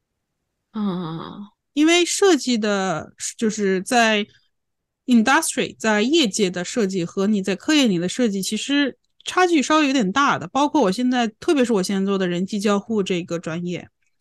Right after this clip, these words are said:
Speaker 2: 我发现我很适合，而且我很喜欢。我去设计科技产品的时候，我觉得这是我得心应手的事情。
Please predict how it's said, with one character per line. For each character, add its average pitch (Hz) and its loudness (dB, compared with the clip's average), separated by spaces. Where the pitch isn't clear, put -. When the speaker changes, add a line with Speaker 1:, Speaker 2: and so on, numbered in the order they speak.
Speaker 2:
我 196 2
发 294 2
现 285 2
我 208 2
很 202 -2
适 214 -4
合， 147 -4
而 196 -2
且 208 -2
我 190 0
很 190 -4
喜 - -6
欢。 165 -4
我 202 -2
去 233 -2
设 262 2
计 208 -2
科 269 -2
技 240 0
产 185 -2
品 208 0
的 160 -4
时 147 -8
候， - -12
我 202 0
觉 180 -2
得 202 0
这 247 0
是 247 -2
我 196 2
得 180 0
心 240 0
应 226 2
手 - -8
的 - -10
事 - -8
情。 - -12